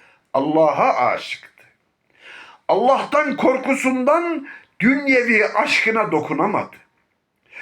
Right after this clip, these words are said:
Allah aşkı onu öylesine kuşatmıştı ki,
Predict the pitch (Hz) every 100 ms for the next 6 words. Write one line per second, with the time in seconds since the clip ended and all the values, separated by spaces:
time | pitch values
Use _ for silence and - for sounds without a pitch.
0 | - - - 202 226 311 - 247 262 -
1 | - 277 320 311 294 226 - - _ _
2 | 220 269 277 240 - 262 302 262 240 -
3 | 233 226 - - 226 220 285 294 233 185
4 | -